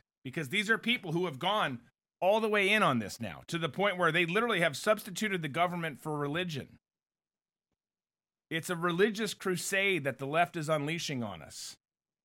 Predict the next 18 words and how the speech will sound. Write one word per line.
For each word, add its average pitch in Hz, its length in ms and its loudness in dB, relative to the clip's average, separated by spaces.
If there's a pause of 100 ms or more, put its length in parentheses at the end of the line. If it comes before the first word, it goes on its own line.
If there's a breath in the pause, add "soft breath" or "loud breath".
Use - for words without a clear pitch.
(1300)
And 147 160 4
they're 139 140 4
highly 196 500 2
successful 180 760 -2
with 123 180 -4
it 104 120 -10
right 107 200 -6
now. 82 300 -14 (120)
Man, 180 320 0
they're 135 140 -2
highly 120 300 -2
successful 110 600 -12
with 95 160 -16
it 104 100 -20
right 101 140 -14
now. 98 160 -14
Last 147 280 -2
night 151 300 -2